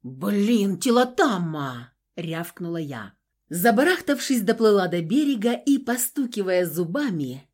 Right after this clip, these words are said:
обтерлась воняющим лавандой пледом. Забралась в багажник, нашла там спортивную сумку, туго набитую на личность. «Ого! Прикинь, а маманя-то у братцев не бедная дама!»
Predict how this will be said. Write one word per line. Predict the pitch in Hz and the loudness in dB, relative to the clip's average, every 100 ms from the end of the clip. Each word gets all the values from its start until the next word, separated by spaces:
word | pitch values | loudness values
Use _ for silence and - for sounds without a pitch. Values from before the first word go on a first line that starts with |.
| - | -6
обтерлась | 302 - - 294 285 285 285 285 | -4 -4 -2 2 2 2 0 0
воняющим | 285 277 214 220 220 - 233 | 0 2 2 2 0 0 0
лавандой | 226 170 160 156 160 | 0 0 -4 -2 -4
пледом. | 165 160 139 123 120 127 127 - _ _ - | -4 -4 -6 -6 -10 -12 -12 -16 _ _ -10
Забралась | 165 196 196 190 170 | 0 2 4 4 2
в | 156 | -2
багажник, | 139 156 151 151 151 170 226 233 | -4 -4 -2 -4 -4 -2 -2 -2
нашла | 208 214 - 302 | -2 -2 -4 -6
там | 302 294 | -2 -2
спортивную | 262 - 240 240 302 220 185 | -2 -2 -4 -2 -2 0 0
сумку, | 180 - 208 226 226 262 | -4 -6 -2 -2 -4 -12
туго | - 247 233 240 | -6 -4 0 0
набитую | 254 254 165 165 - 180 | -2 -4 -6 -8 -4 -4
на | 190 | -4
личность. | 170 127 - 110 104 - - _ _ _ | -6 -10 -12 -14 -14 -16 -18 _ _ _
«Ого! | - 165 165 151 165 339 370 320 185 143 120 110 _ _ _ | 0 2 2 0 -4 0 2 2 -2 -4 -8 -14 _ _ _
Прикинь, | - 392 381 381 - 415 320 233 208 | 4 6 4 0 -2 4 6 4 2
а | - 359 | -2 0
маманя-то | 370 392 320 214 165 165 160 175 175 | 0 2 2 2 0 0 -2 -2 0
у | 226 | 0
братцев | 185 185 151 139 - 208 208 | 0 0 0 -2 -6 -4 -2
не | 349 370 339 | 0 2 2
бедная | 247 262 254 277 294 294 | 2 0 2 0 2 0
дама!» | 247 370 214 143 131 104 | 0 -2 -2 -4 -6 -10